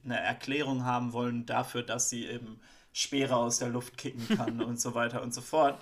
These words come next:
Speaker 1: Was halt in einem Wuxia-Kung-Fu-Film einfach nur bedeutet, dass du unglaublich gut trainiert bist.
Speaker 2: Mhm,
Speaker 1: Ne?
Speaker 2: mhm.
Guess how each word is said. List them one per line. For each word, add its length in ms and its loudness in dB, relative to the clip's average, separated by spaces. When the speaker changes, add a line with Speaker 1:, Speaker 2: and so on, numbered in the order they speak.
Speaker 1:
Was 320 2
halt 320 4
in 340 0
einem 320 -6
Wuxia-Kung-Fu-Film 1300 -2
einfach 380 -8
nur 200 -2
bedeutet, 480 -8
dass 120 -4
du 100 -6
unglaublich 720 -4
gut 220 -10
trainiert 560 -12
bist. 360 -14
Speaker 2:
Mhm, 320 4
Speaker 1:
Ne? 180 0
Speaker 2:
mhm. 140 -4